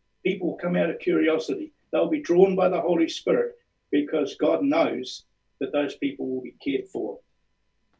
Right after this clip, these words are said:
Jesus calls the church to be his witness to the world. And as a result of the church doing all these things in God's plans,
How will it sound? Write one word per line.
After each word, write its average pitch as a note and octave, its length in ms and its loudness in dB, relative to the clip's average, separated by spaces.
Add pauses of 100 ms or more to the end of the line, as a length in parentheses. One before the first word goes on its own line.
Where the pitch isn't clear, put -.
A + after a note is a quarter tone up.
(800)
Jesus F#3 340 0
calls F3 380 4
the D3+ 80 -4
church - 380 -2
to - 80 -4
be D3 260 -2
his - 240 2
witness C#3+ 440 2
to D3+ 120 -2
the C3+ 100 0
world. C3+ 440 -2 (800)
And C#3 100 2
as F#3 300 4
a C#3+ 100 0
result F3 580 4
of C3 240 -4 (120)
the C3+ 80 -8
church - 340 -4
doing C#3+ 320 -2
all G#3+ 320 4
these G3+ 300 0
things C#3+ 460 -4
in - 120 -14
God's - 320 -2
plans, - 640 -8